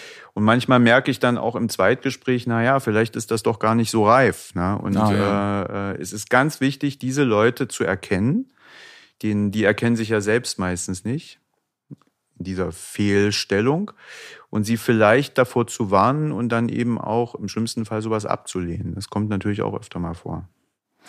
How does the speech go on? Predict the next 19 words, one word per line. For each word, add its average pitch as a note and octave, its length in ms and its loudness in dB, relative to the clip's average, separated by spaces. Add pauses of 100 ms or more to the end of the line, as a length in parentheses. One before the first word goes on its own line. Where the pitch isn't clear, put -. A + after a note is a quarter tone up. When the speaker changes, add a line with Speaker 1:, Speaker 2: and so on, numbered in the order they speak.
(400)
Speaker 2:
Also A#2 220 2
so B2 380 4 (280)
siehst D#3+ 260 4
du D3+ 60 6
dich - 180 2
als - 240 2 (260)
Gatekeeper B2 920 2
sozusagen G#2+ 720 2
für, G#2+ 760 2
ähm, G2+ 480 2 (160)
also A2+ 220 6
auch B2+ 120 4
im B2+ 100 4
Sinne C#3+ 260 4
des A2 120 2
Patienten C3+ 520 0
letztendlich, - 680 -2
ne? B2 280 2
Also G#2+ 340 6